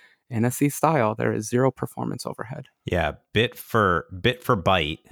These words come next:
Speaker 2: they are one-to-one, basically.
Speaker 1: Yeah. W-, in other words, we programmers add all the if-, inefficiencies <laughs> on top of that. Uh,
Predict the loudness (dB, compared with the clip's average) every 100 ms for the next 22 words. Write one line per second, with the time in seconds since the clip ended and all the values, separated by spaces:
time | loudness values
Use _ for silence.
0 | -20 _ _ _ _ _ _ -12 0 2
1 | 4 2 -2 -6 -12 _ _ _ -2 0
2 | 2 2 0 -2 -8 -10 -12 -14 _ -10
3 | -8 -12 -12 -14 -14 _ _ _ _ _
4 | _ _ _ _ _ -6 -2 -2 -4 _
5 | -6 -2 0 -2 -6 -8 -2 4 4 6
6 | 6 6 2 -2 -2 2 2 2 4 4
7 | 4 2 2 0 -2 -2 0 2 2 2
8 | -2 -4 -2 0 0 0 0 2 0 0
9 | -2 -2 -10 -4 0 0 0 -2 -2 -6
10 | -4 -4 -8 -12 -8 -4 -4 0 2 2